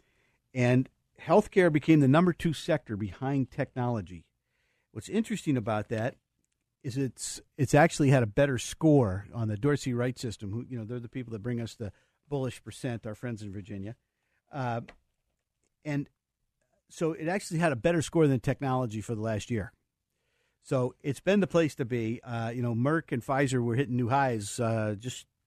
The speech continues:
you know, a couple weeks ago. Uh, I think they even hit a high, new high when the market was getting, you know, I mean, what, we went down five hundred points seven days in a row.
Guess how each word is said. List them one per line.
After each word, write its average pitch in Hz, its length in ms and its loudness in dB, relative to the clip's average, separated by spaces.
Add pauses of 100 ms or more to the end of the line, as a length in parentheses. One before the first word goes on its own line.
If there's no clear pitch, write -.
(100)
you 139 80 -6
know, 123 40 -4
a 113 40 -6
couple 131 260 -4
weeks 147 240 -2
ago. 101 320 -8 (480)
Uh, 110 260 -2
I 123 80 -2
think 247 160 -2
they 156 120 0
even 165 200 4
hit 147 140 6
a 123 40 2
high, 131 260 2 (120)
new 139 220 2
high 131 180 2
when 131 280 2
the 123 60 2
market 135 360 0
was 110 160 -6
getting, 117 280 -6 (160)
you 143 80 -6
know, 117 80 -2
I 107 60 -2
mean, 104 260 -2
what, 120 120 -4
we 117 100 -4
went 110 160 -2
down 104 160 -2
five 117 220 -2
hundred 113 180 -2
points 120 300 -6
seven 120 260 -2
days 117 160 -2
in 110 80 -2
a - 20 -2
row. 135 140 -2